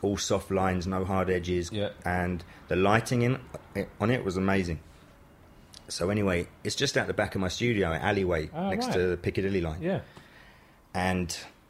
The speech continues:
Speaker 1: I go and ask this, it's on a vape shop, like,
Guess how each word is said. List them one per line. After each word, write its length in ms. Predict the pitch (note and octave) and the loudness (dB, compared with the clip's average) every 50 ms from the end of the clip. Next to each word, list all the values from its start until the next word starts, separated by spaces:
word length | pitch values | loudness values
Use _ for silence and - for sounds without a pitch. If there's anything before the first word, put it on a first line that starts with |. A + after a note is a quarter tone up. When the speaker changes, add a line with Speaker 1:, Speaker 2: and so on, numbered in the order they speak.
| - - - - - | -20 -20 -20 -12 -10
Speaker 1:
I 80 | G2+ | -6
go 200 | F#2+ - A2+ A2 | -2 0 2 2
and 100 | G#2+ G2+ | 2 2
ask 260 | G2+ F#2+ F2+ E2+ - | 2 2 0 -2 -2
this, 440 | - F#2+ F2 - - - - - - - - - - - - - - - - - | -2 -4 -4 -4 -6 -10 -12 -14 -16 -18 -20 -20 -20 -20 -20 -20 -20 -20 -18 -16
it's 220 | - F2+ - - | -14 -10 -6 -4
on 80 | F#2+ F2+ | -2 -2
a 40 | |
vape 320 | E2+ E2 G#2 G#2+ A2 G#2 - | -2 0 0 0 0 0 -4
shop, 280 | - - E2+ D2 - - - - - - - - | -4 -4 -4 -4 -6 -8 -16 -20 -20 -20 -20 -16
like, 140 | - D2 - | -16 -14 -14